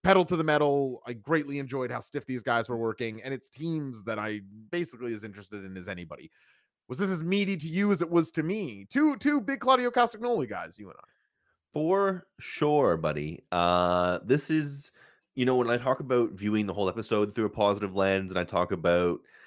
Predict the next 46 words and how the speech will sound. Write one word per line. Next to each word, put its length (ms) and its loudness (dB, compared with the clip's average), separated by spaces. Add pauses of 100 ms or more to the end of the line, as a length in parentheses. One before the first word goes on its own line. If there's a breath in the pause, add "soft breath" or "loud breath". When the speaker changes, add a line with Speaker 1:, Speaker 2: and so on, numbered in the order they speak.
(260 soft breath)
Speaker 2:
um, 400 -2
the 80 -4
benefits 480 0
that 120 -10
that 240 0
gets 280 -4
you, 240 0
I 200 2
think 380 -4
e-, 160 2
maybe 380 2
even 140 2
more 180 2
than 120 -2
I 80 2
realized 540 2
until 680 -2
tonight, 420 -2 (640 loud breath)
was, 240 4
like, 260 2
the 120 6
first 500 2
match 380 2
really 400 2
does 560 2 (260)
d-, 100 -14 (200)
set 320 2
a 60 6
lot 280 2
of 100 -8
tone 360 -6
for 100 -14
me 240 -6
in 80 -12
terms 360 -4
of, 160 -2
like, 380 0 (360 soft breath)
when 120 2
I, 380 6
when 120 0
Speaker 1:
Yeah. 20 4
Speaker 2:
I 100 2
sort 160 -2
of 140 -4
feel, 800 2
um, 800 -2